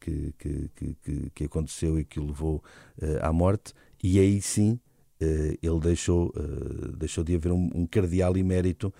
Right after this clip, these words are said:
eh, eleitor e, portanto, o Dom, o Dom Manuel Clemente foi feito cardeal,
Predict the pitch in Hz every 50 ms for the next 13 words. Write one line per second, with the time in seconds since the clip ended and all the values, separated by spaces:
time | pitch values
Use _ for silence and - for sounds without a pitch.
0 | - - - - - - 87 85 90 - 95 92 90 90 92 87 - 101 98 104
1 | 110 - - - 117 95 - - 95 - - 107 98 98 101 - - - - -
2 | - - - 87 82 92 92 90 87 - 85 85 82 82 82 80 78 82 87 87
3 | 90 87 87 82 - 92 92 95 95 - - - 107 95 - - 98 92 - -
4 | - 101 92 87 90 87 90 90